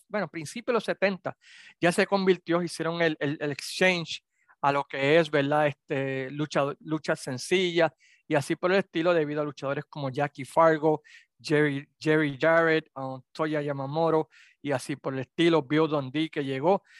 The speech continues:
So, hicieron el cambio a lo que conocemos hoy en día, ¿verdad? Como luchas de sencilla. Entre los títulos que tenían, tenían la N W A World Tag Team Championship, versión de, eh,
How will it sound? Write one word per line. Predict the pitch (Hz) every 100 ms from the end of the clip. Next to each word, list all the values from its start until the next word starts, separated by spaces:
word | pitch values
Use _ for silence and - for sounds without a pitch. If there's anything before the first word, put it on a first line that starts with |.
| -
So, | - 190 175 -
hicieron | 180 - 185 196
el | 190 -
cambio | - 185 190 160 143 127 _ _ -
a | 147
lo | 147
que | 139
conocemos | 143 135 - 156 156
hoy | 160
en | 151 147
día, | 143 151
¿verdad? | 139 139
Como | 156 135 127 127 _
luchas | 151 151 - 147
de | 151
sencilla. | 165 143 135 123 - - _ - - -
Entre | 214 247
los | 214 -
títulos | 220 226 214
que | 226
tenían, | 196 143 143 214
tenían | 165 135 139 143
la | 139
N | 151 180
W | 185 180 160 165
A |
World | 156 165 165
Tag | 170 160
Team | - 180
Championship, | - 160 151 180 - 226 _ _
versión | 143 131 - 143 147
de, | 147 143 135 _ - _ _
eh, | 139 127 127 127 127